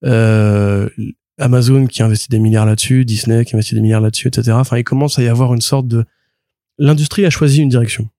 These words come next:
grosso modo. L'industrie a choisi une direction, elle a dit, « Les I A, c'est le futur », et effectivement, c'est comme ça. C'est pour les raisons que j'avais déjà évoquées dans ces podcasts, euh, c'est plus intéressant économiquement pour eux de le faire, et pour l'humain, euh, normal,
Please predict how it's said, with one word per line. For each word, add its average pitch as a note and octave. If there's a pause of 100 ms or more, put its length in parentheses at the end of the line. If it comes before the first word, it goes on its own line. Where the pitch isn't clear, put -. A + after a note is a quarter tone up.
(180)
grosso A#2
modo. G#2+
L'industrie A#2
a -
choisi A#2
une G#2+
direction, G#2+
elle A#2+
a G#2+
dit, « A2+
Les A2+
I A2
A, A#2+
c'est -
le A2+
futur », A#2
et A2
effectivement, G#2
c'est -
comme A2+
ça. A#2
C'est - (420)
pour C3+
les B2+
raisons A#2+
que C3+
j'avais A#2
déjà A#2
évoquées A2
dans A2
ces A#2
podcasts, C3+ (560)
euh, A2
c'est G#2
plus B2+
intéressant A2+
économiquement A2
pour G#2
eux G#2
de G2+
le F#2+
faire, C3+
et A#2
pour G#2+
l'humain, A#2
euh, F#2
normal, A2+